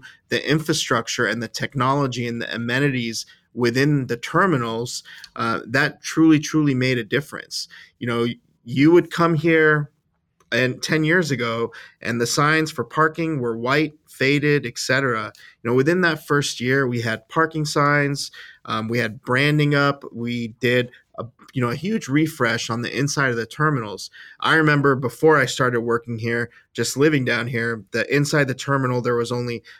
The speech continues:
a Schlotzsky's and an El Paseo, and half the time they were <laughs> closed. Um, now you go into our terminals and you've got, uh, Rock and Brews, Wahoo's Fish Tacos, Wolfgang Puck Pizza,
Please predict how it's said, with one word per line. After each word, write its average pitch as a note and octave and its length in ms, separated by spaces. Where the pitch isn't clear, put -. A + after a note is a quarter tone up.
a - 80
Schlotzsky's E3+ 800
and - 160
an B2 120
El B2+ 200
Paseo, A2 580
and A2 100
half D3 200
the D3+ 80
time C#3+ 360
they B2 120
were A#2+ 200
<laughs> - 60
closed. B2+ 720
Um, A#2+ 260
now D#3+ 260
you D#3 180
go B2 200
into B2 300
our A#2 120
terminals A#2 640
and A2+ 240
you've A#2+ 240
got, A#2 460
uh, G#2+ 220
Rock C3+ 360
and A#2 100
Brews, A2 580
Wahoo's B2+ 440
Fish - 240
Tacos, A2 680
Wolfgang B2+ 440
Puck - 300
Pizza, A2+ 580